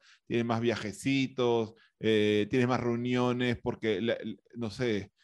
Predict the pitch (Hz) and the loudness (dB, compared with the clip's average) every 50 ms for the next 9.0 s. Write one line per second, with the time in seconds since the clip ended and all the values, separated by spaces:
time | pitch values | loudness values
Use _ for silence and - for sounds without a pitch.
0 | _ _ _ - 113 120 131 135 131 131 131 135 131 151 139 - 131 117 113 - | _ _ _ 2 6 8 8 8 8 6 4 2 0 -2 -2 -4 -4 -6 -6 -4
1 | - 147 151 143 123 123 117 120 123 120 127 120 - - 110 104 - - 147 151 | -2 0 0 2 4 4 4 4 4 2 0 -2 -2 -4 -4 -4 0 0 2 2
2 | 139 120 101 113 - - - 107 107 107 123 120 - 127 113 110 110 113 113 110 | 2 0 -2 -4 -6 -4 -4 -4 -2 -2 -2 -2 -2 -2 -2 -2 -4 -4 -6 -6
3 | - - 113 110 110 117 127 135 131 127 127 123 120 107 107 104 101 101 107 104 | -4 -2 0 0 2 4 4 6 4 4 2 -2 -6 -6 -6 -8 -6 -6 -8 -8
4 | - - 131 135 135 117 110 120 107 107 110 107 113 113 107 110 104 101 - - | -4 2 4 4 4 4 2 -2 0 0 0 0 -2 -4 -6 -6 -8 -8 -12 -20
5 | - _ _ _ - 117 127 123 - - 139 135 131 - 131 113 - - 120 113 | -20 _ _ _ -2 -2 -2 0 4 6 6 6 6 4 2 0 2 4 4 4
6 | 123 135 143 131 107 - - 123 135 165 - - _ _ _ _ _ _ _ _ | 6 6 4 4 2 2 2 2 2 2 -2 -6 _ _ _ _ _ _ _ _
7 | _ _ _ _ _ _ _ - 123 113 - 135 123 120 131 139 139 - 156 147 | _ _ _ _ _ _ _ -10 -8 -6 -6 -4 -2 2 2 2 2 0 -4 -4
8 | - 135 147 160 160 156 156 143 135 120 - - 139 143 143 - 151 147 139 - | -2 0 2 2 2 2 0 0 0 -2 -2 -2 0 0 0 0 -2 -2 -2 -6